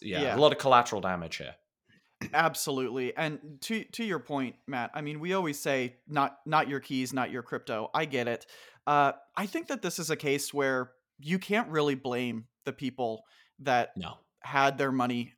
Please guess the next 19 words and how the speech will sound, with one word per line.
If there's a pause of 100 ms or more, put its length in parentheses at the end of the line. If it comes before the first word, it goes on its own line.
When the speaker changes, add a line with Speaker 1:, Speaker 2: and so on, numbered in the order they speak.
(100)
Speaker 2:
on
the
exchange
and (100)
lost
it. (160)
Uh, (440)
the,
y-, (360)
for
example,
you
know,
you
mentioned,
like,
entire
hedge
funds